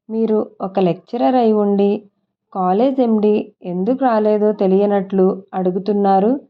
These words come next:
అని లలిత అంటుంది. "తెలుసు కానీ నీకు దేవాన్షి బాగా క్లోజ్ కదా, పార్టీ అని నీకు చెప్పిందో లేదో" అని,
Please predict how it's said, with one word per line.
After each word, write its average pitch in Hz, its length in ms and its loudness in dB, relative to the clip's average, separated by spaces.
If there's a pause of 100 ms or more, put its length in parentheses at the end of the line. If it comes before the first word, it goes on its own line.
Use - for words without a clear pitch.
(400)
అని 208 380 -6
లలిత 185 340 0
అంటుంది. 190 680 0 (680)
"తెలుసు 208 360 -4
కానీ 262 600 -2 (400)
నీకు 233 560 -2 (120)
దేవాన్షి 220 680 0
బాగా 175 420 0
క్లోజ్ 233 320 0 (120)
కదా, 180 360 -2 (540)
పార్టీ 190 480 -2
అని 233 480 0
నీకు 202 420 -4
చెప్పిందో 202 520 -2
లేదో" 220 500 0 (540)
అని, 202 400 -6